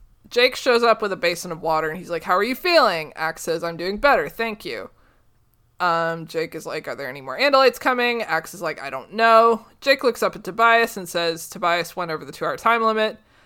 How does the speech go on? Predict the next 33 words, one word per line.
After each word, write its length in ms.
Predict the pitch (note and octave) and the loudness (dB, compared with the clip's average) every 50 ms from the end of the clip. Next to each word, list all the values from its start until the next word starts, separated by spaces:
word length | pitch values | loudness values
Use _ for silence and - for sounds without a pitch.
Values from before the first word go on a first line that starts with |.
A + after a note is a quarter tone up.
| _ _ _ _ _ | _ _ _ _ _
Axe 260 | E3+ F3+ F3 - - | 2 2 2 0 -2
says, 260 | - F#3+ E3 E3+ E3+ - - | -2 -2 0 -2 -2 2 6
"Oh, 280 | B3 C4 G3+ E3+ - - - | 8 8 8 8 6 4 4
that 180 | A3 B3 B3+ | 6 6 6
would 140 | G#3+ F3+ D3 | 6 4 -2
make 200 | D3+ E3 D#3+ - | -6 -8 -8 -6
him 120 | G3+ G#3+ | -4 -4
a 80 | A#3 B3 | -4 0
Nothlit." 640 | A#3 B3 B3+ B3+ - - - D3 D3 D3 C3 - - _ _ _ _ _ _ _ _ _ - | 4 8 8 8 8 6 0 -6 -4 -4 -4 -6 -10 _ _ _ _ _ _ _ _ _ -6
Cassie's 380 | - G#3+ F3 - - F#3+ F3+ | -4 -2 -2 -2 -4 -6 -4
like, 340 | F#3+ F3 E3+ E3+ _ _ _ | -2 -4 -4 -4 _ _ _
"Can 240 | - - F#3+ F#3 F3 | -14 -12 -10 -8 -6
you, 220 | F3+ F3+ F3+ E3+ _ _ | -6 -6 -6 -8 _ _
can 160 | - - G#3+ G#3 | -4 -2 -2 -2
he 120 | G#3 G3 F#3+ | -2 -4 -6
be 160 | E3+ E3+ D#3+ | -6 -6 -8
fixed?" 600 | D#3 - - A4 - - - - - - - _ _ _ _ _ _ _ _ _ _ - | -8 -6 -4 -4 -4 -4 -6 -8 -16 -18 -18 _ _ _ _ _ _ _ _ _ _ 2
And 100 | B3 A#3 | 4 4
immediately 480 | A3+ A#3 A3+ A3+ B3 C#4 C4 D4+ D4+ D#4+ | 4 6 6 6 6 6 4 4 4 6
that 160 | D4 B3+ A#3+ | 6 6 6
made 140 | A3 G#3+ G#3+ | 4 4 4
me 100 | G#3+ G#3 | 2 2
think 160 | A3 G#3+ G3+ | 2 2 2
of, 140 | G#3+ G3 G3+ | 2 2 2
like, 320 | G3 F#3 F3 - - - _ _ _ _ _ _ | 0 0 0 -2 -8 -20 _ _ _ _ _ _
have 140 | D4 F#4+ G#4 | 0 0 0
you 120 | C5 C#5+ C#5 | 0 0 -2
tried 300 | - C5 C#5 C5+ B4+ G#4 C#4 | 4 6 8 10 10 8 6
not 420 | G#3+ E3+ E3 D3+ D3+ F3 - - - | 2 -4 -4 -4 -4 -4 -4 -4 -2
being 240 | D4+ D#4+ D#4+ F4+ | -2 -2 0 0
a 80 | G4 F#4+ | 0 4
Nothlit? 1160 | E4+ F#4+ F4+ F4 F#4 F4+ - - F4 F4+ F4 A4 B3 - - - D#4+ E4 - - F#4+ F4 - - | 6 8 10 10 10 8 6 -2 0 2 4 4 2 2 2 2 2 2 6 6 6 6 4 2
<laughs> 0 | - | -10